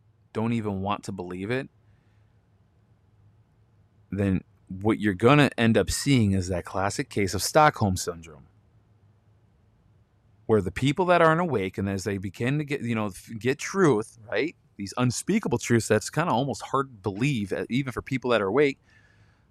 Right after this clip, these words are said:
they're gonna do everything they can to justify all the, the, you know, everything they can to justify that, you know, all these institutions that,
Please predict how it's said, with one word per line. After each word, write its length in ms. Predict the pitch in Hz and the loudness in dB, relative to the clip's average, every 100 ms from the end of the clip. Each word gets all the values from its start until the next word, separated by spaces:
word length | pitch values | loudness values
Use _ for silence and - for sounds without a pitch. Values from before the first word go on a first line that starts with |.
| _ | _
they're 280 | 113 104 180 | -2 4 6
gonna 180 | 233 202 | 8 6
do 140 | 156 | 8
everything 260 | 151 135 123 | 6 6 4
they 80 | 107 | 4
can 180 | - 170 | 4 2
to 80 | |
justify 480 | 107 147 - - 123 | 6 4 4 2 4
all 220 | 120 123 | 6 4
the, 120 | 113 113 | 0 -6
the, 140 | 107 117 | -8 -4
you 60 | |
know, 180 | 113 107 | -4 -4
everything 340 | 117 127 131 120 | -4 -6 -6 -8
they 100 | 104 | -8
can 240 | - 170 | -8 -8
to 40 | 113 | -6
justify 460 | 135 - 131 113 | -6 -6 -6 -4
that, 240 | 104 101 - _ _ _ _ | -4 -6 -8 _ _ _ _
you 40 | 117 | -2
know, 120 | 113 | 2
all 120 | 120 | 2
these 180 | 151 127 | 2 0
institutions 840 | 127 104 - 156 160 104 101 - - | -4 -4 -4 -4 -4 -4 -4 -6 -10
that, 180 | 110 | -6